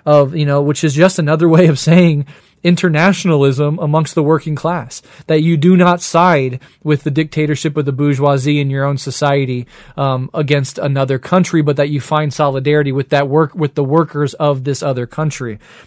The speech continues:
Um, in the recent U A W strikes, of course, the U A W is not some perfect union that is the vanguard party or anything like that. It, it, it succumbs to, you know, various mistakes, errors, the momentum of its own history, et cetera. But one of the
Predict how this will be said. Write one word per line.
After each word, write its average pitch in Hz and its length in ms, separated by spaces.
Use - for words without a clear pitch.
Um, 143 320
in 165 120
the 170 100
recent 175 340
U 170 160
A 156 100
W 180 400
strikes, 143 360
of 131 80
course, 160 220
the 147 100
U 151 160
A 139 80
W 139 400
is 127 120
not 131 280
some 139 200
perfect 143 400
union 165 560
that 139 120
is 135 140
the 139 80
vanguard 139 400
party 151 300
or - 20
anything 175 400
like 139 220
that. 147 120
It, 160 240
it, 160 220
it 165 180
succumbs 160 520
to, 147 280
you 165 100
know, 151 100
various 156 480
mistakes, 151 480
errors, 151 640
the 147 80
momentum 151 560
of 147 100
its 143 140
own 151 140
history, 151 460
et 135 100
cetera. 143 480
But 175 80
one 180 160
of 170 60
the 151 320